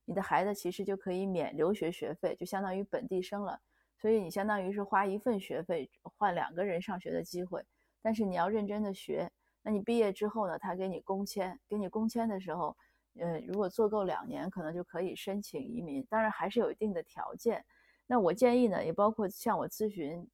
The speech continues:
其他咨询移民的听友，呃，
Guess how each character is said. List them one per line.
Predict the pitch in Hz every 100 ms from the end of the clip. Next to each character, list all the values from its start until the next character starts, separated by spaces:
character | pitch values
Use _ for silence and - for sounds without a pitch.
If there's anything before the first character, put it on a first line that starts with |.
| _ _
其 | - - 175
他 | 220 247
咨 | 233 208
询 | 202 180 175
移 | 185
民 | 185 170
的 | 180 170
听 | - - 226
友， | 185 - _ _ _ _ -
呃， | 160